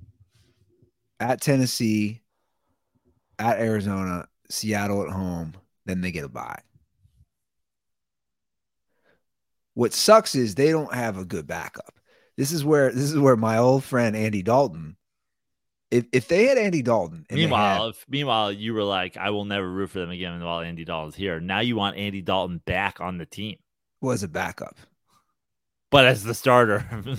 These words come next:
Speaker 2: <laughs> really?
Speaker 1: No, a-, all I'm saying, okay, let, let's hypothetically throw this out there.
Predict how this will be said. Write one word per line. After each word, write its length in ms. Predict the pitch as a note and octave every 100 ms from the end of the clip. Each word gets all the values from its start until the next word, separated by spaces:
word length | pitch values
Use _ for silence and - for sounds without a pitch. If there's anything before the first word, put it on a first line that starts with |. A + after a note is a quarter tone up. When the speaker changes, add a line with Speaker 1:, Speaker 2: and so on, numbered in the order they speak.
| - D#3+ E3+ D3 D#3
Speaker 2:
<laughs> 100 | -
really? 360 | - C3+ C#3 C3
Speaker 1:
No, 200 | A#3 - - F3
a-, 80 | D#3+ -
all 240 | F#3+ D4+
I'm 100 | D4
saying, 300 | - G#3+ E3
okay, 280 | F3 - E3 D#3+
let, 180 | F#3
let's 280 | F#3+ G#3 G#3+
hypothetically 480 | A3 G#3 G#3 G3+ F3+
throw 180 | F3 E3+
this 140 | C#3
out 200 | B2 F2
there. 180 | - -